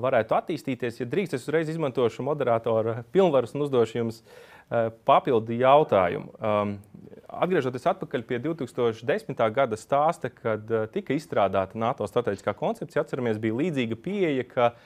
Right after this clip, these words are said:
um, ģenerālsekretāra vadībā bija grupa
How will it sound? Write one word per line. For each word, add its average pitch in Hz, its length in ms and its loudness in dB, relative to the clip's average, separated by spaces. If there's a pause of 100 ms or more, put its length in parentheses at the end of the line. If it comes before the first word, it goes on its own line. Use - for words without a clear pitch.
(360)
um, 110 460 -2 (100)
ģenerālsekretāra 113 800 0
vadībā 139 480 2
bija 113 240 -2
grupa 147 540 4